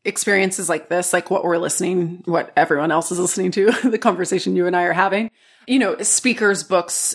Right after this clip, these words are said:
all of that external stuff, when it leads us back to ourselves is, is where I think these things can be really powerful. And, you know, for me, in my own experience, to answer your question was I made a choice to look back and I was like,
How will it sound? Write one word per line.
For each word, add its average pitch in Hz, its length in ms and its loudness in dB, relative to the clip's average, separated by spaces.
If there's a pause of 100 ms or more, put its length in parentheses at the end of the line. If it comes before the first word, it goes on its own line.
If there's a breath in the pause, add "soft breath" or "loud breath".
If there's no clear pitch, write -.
all 208 220 4
of 185 60 -2
that 165 140 2
external 247 420 0
stuff, 185 340 0
when 214 260 2
it 226 140 0
leads 190 300 0
us 175 140 0
back - 420 0
to 185 120 -2
ourselves 156 480 -2
is, - 320 -6
is 175 220 0
where 185 200 2
I 170 80 0
think 185 220 -4
these 156 180 -6
things 165 300 -4
can 180 180 -2
be 165 160 -2
really 156 280 -4
powerful. 185 720 0
And, 190 320 -2 (360)
you 277 100 0
know, 254 120 0
for - 200 -4
me, 240 420 0
in 196 120 0
my 185 160 2
own 233 120 2
experience, 175 520 -2
to - 360 -4
answer 220 380 2
your 156 180 0
question 160 640 -2
was 156 400 -2 (180)
I 202 120 2
made 208 340 0
a 285 80 0
choice - 380 -8
to - 160 -2
look 170 340 -2
back - 320 -2
and 196 120 0
I 208 40 2
was 202 120 -2
like, 208 120 0